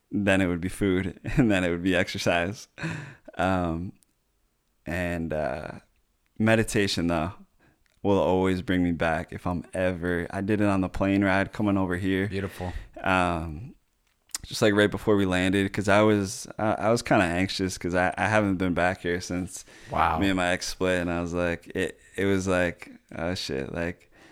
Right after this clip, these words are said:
Speaker 1: I don't know how this is gonna feel," but, you know, going through this, you know, I've realized a lot of things, and that was, uh, you know, that relationship was a good thing to happen, and,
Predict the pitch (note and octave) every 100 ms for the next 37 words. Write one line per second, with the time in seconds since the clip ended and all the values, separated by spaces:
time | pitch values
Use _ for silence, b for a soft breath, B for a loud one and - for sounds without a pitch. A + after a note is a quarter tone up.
0 | B B B B D2 F2+ F#2+ F#2 F#2+ F#2
1 | - G2 F2+ - F#2+ F2+ F2 F#2 F2 -
2 | B B B B B A2+ A2+ A2 G#2+ G#2+
3 | B2 _ _ _ A#2+ A#2 A#2 A2+ A2 G#2
4 | A2 A2 - - - - - G#2+ F#2+ G2
5 | G2 - G#2 G#2 G2 G2 G#2 G2 G2 -
6 | G2+ G2 G2 G2 F2+ F2 E2+ A2 - F2+
7 | F#2+ G2 F#2+ F#2+ F2+ E2+ F#2+ - _ _
8 | - G2 F2 F2+ F#2+ G2 F#2+ - G#2+ G2+
9 | E2+ F#2 F2+ F#2 F#2+ - F#2 F#2 F#2 F#2+
10 | F2 - F2+ F2+ D#2+ E2